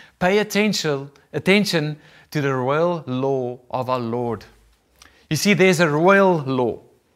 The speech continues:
in this kingdom. This kingdom has a law that is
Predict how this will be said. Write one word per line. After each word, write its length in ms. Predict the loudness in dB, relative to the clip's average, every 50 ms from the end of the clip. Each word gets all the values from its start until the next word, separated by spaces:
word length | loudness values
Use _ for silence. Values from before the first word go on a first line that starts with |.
| _ _ _ -6
in 100 | -4 -4
this 160 | -2 -4 -4
kingdom. 440 | -6 -6 -6 -4 -6 -6 -8 -12 -20 _ _ _ _ _ _ _
This 200 | -2 0 0 -2
kingdom 340 | -2 0 2 2 2 2
has 300 | 0 2 2 2 2 0 -2 -2
a 120 | 0 0
law 580 | 2 2 2 2 4 4 4 4 2 0 -2 -6 -10 -20 -20 -20 -6 -2
that 160 | -2 0 2
is 260 | 0 0 -2 -6 -10